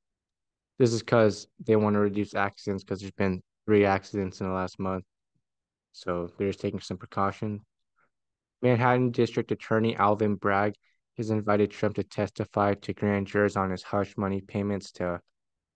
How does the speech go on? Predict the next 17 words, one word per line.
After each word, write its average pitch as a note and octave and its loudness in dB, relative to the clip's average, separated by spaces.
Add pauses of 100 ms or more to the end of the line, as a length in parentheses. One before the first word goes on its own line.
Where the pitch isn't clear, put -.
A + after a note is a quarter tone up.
(220)
porn A#2+ 2
star G#2+ 0 (420)
Stormy A2+ 2
Daniels. G#2+ -2
He - -8
had G2+ -2
a, G2+ -2
an G#2 -4
affair G2+ 0
with G#2+ -4
her G2+ -2 (440)
at G#2 4
one G2+ 2
point. G#2 -2
That's G2+ -2
the G2 -2
rumor. G#2 0